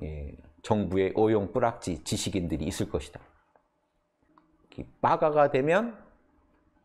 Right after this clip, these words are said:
제대로 된 판단을 못합니다. 자,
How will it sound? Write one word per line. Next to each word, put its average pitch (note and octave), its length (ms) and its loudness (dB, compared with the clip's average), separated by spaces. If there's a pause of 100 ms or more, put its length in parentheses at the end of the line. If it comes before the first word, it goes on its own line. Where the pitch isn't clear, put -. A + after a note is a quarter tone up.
(420)
제대로 B2+ 320 4
된 B2 160 0
판단을 C3+ 380 0
못합니다. F#2 560 0
자, F#2 400 -2